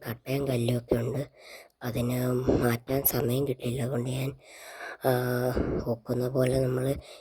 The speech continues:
ചെയ്തെടുക്കുകയാണ്. വലിയ ഭംഗിയൊന്നും ഇതിനില്ല. കടയിൽ നിന്ന് വാങ്ങിക്കുന്ന തൃക്കാക്കരയപ്പൻ്റെ അത്രയും ഫിനിഷിങ് കിട്ടത്തില്ല.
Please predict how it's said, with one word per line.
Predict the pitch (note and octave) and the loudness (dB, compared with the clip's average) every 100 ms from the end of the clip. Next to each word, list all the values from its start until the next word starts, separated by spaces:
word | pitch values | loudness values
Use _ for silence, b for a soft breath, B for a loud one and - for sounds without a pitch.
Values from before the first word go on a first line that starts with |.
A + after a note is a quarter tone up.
| B - | B -6
ചെയ്തെടുക്കുകയാണ്. | C3 A#2 B2+ A#2+ B2+ - B2 B2 B2 B2+ C#3 - _ _ _ _ _ _ _ _ - - - _ _ - | 0 0 0 -2 -4 0 2 4 0 -2 -4 -6 _ _ _ _ _ _ _ _ -20 -20 -20 _ _ 6
വലിയ | B2 - - - | 10 12 12 8
ഭംഗിയൊന്നും | A#2 A#2+ C3 C#3+ C3+ C#3 D3 D3 B B - | 6 6 6 6 6 4 4 2 B B -2
ഇതിനില്ല. | C3 C3 B2+ A#2+ A#2+ A#2+ C#3 b b b b - | 6 8 10 8 6 4 2 b b b b 4
കടയിൽ | A#2 A#2+ | 6 6
നിന്ന് | B2 C3 | 6 6
വാങ്ങിക്കുന്ന | C3 B2+ B2+ - C3 C3+ | 8 6 6 6 4 2
തൃക്കാക്കരയപ്പൻ്റെ | C3 B2+ - - A#2+ - B2+ B2+ - B2+ C3 | 0 -2 2 2 2 -2 -4 -4 -10 -8 -10
അത്രയും | - A#2+ B2+ D3+ B B B B - | -8 -6 -6 -6 B B B B -6
ഫിനിഷിങ് | - B2+ - C#3 B2+ C#3 | 0 4 2 0 -6 -6
കിട്ടത്തില്ല. | C3+ - C3 - A#2 B2+ | -8 -10 -12 -12 -10 -10